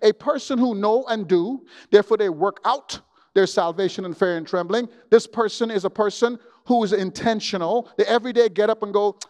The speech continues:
"Nah, I'm gonna do what God says. Even though my feelings, my thoughts, my background, my psychology degree tells me this, today I'm gonna go do this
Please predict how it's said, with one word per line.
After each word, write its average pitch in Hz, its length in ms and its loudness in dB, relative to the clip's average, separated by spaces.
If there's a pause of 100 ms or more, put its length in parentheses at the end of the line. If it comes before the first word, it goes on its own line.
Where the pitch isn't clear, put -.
(100)
"Nah, 202 360 -2
I'm 202 80 -6
gonna 190 120 -6
do 190 100 -6
what 185 120 2
God 180 240 -2
says. 156 380 -4
Even 190 160 -2
though 185 80 -6
my 160 140 -2
feelings, 254 540 -2
my 156 100 -6
thoughts, 233 480 -2
my 165 140 -6
background, 233 580 -2
my 165 120 -4
psychology 214 640 -2
degree 226 360 -2
tells 233 280 0
me 233 100 -8
this, 233 220 2 (280)
today 220 340 2
I'm 190 120 -6
gonna 190 160 -6
go 180 100 0
do 170 140 -6
this 139 400 -10